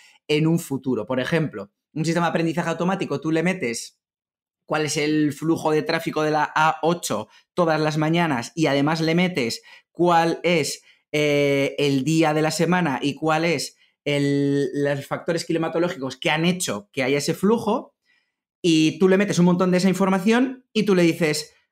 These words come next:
"Vale, pues si mañana a las diez de la mañana, martes, va a hacer sol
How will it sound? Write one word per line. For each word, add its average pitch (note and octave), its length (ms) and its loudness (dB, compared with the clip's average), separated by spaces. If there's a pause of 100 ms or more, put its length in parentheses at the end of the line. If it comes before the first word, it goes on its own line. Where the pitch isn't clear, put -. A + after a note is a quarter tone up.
(120)
"Vale, C#3+ 360 0 (120)
pues C#3+ 160 -2
si - 200 -2
mañana D3+ 640 0
a C3 100 -2
las C#3 200 -2
diez F3+ 140 4
de G#3 80 2
la E3+ 80 2
mañana, A#2+ 500 -2
martes, C#3+ 760 -2
va D#3 380 2
a D3+ 40 2
hacer C3 300 -4
sol A#3+ 500 0